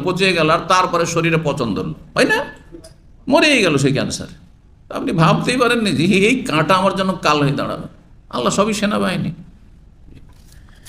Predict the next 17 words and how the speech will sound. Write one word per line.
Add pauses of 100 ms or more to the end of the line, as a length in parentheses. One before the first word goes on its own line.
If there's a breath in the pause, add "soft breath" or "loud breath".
(680 soft breath)
ওয়ালা
ইউখলাফু
ওয়াদুক,
তোমার
ওয়াদা
খেলাফি
হয়
না।
সুবহানাকা,
তুমি
পাক
পবিত্র,
ওয়া
বিহামদিকা,
তোমার
প্রশংসা
করছি।